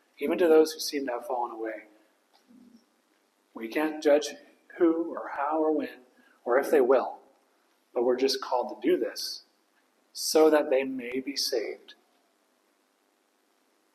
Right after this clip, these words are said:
So takeaway points on this. I need to wrap up. I know we're trying to be timely with these Sunday schools. Don't trust in rites of passage for anyone,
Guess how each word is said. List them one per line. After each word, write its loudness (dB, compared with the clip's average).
So 6
takeaway 4
points 0
on -4
this. -4
I -6
need 2
to 4
wrap 2
up. -2
I -14
know -16
we're -20
trying -6
to -6
be -6
timely -2
with -6
these -6
Sunday -8
schools. 0
Don't 2
trust 4
in -4
rites 4
of -10
passage -2
for -10
anyone, -6